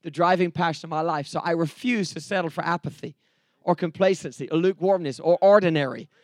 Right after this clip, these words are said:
I'm not gonna do that. I just, I, it's just, it's never gonna happen. I wanna share something with you today that the, that the Spirit of God's just been stirring in me. In fact, I woke up quite early this morning and I, I had this wonderful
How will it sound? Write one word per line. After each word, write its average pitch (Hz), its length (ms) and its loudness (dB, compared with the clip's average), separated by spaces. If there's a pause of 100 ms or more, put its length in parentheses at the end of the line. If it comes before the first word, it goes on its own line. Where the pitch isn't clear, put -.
(240)
I'm 185 160 0
not 214 200 2
gonna 202 200 2
do 208 180 2
that. 156 220 -4
I 165 140 0
just, 180 300 -2 (180)
I, 185 140 2
it's 175 100 -6
just, 196 240 -2
it's 175 200 -2
never 226 480 6
gonna 208 220 4
happen. 190 460 0 (1500)
I 208 60 6
wanna 311 200 6
share 233 280 4
something 180 360 4
with 175 140 8
you 165 80 6
today 156 400 6
that 139 180 2
the, 139 140 2 (2000)
that 170 100 6
the 165 60 6
Spirit 226 340 6
of 202 80 6
God's 185 220 8
just 170 180 -4
been 170 120 -2
stirring 185 420 0
in 160 160 2
me. 156 80 2
In 139 80 0
fact, 190 220 0
I 170 60 4
woke 196 280 6
up 185 100 2
quite 175 200 2
early 165 240 2
this 147 240 -8
morning 165 340 2
and 147 80 0
I, 151 60 2
I 151 140 0
had 175 220 6
this 165 160 0
wonderful 175 540 2